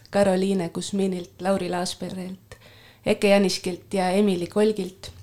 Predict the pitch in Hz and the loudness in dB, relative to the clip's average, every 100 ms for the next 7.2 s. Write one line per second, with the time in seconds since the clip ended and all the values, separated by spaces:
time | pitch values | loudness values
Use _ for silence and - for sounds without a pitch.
0 | - - _ _ - - - 220 202 196 | -20 -20 _ _ -20 -20 -6 0 0 2
1 | 208 - - - - 208 196 185 185 208 | 0 -2 -6 -12 -4 0 0 0 4 6
2 | 214 185 - 175 - - 196 185 190 196 | 6 4 -4 -10 -6 2 4 4 0 -2
3 | 190 175 185 - - - - 208 214 185 | -4 -4 -6 -12 -20 -20 0 4 6 6
4 | 185 190 196 185 175 175 180 - - _ | 4 4 4 2 0 0 -4 -10 -20 _
5 | _ _ _ _ _ _ _ - - 294 | _ _ _ _ _ _ _ -4 0 2
6 | 226 202 196 196 208 185 185 - - 196 | 0 0 -2 -4 -4 -4 -4 -4 -4 -2
7 | 196 | -2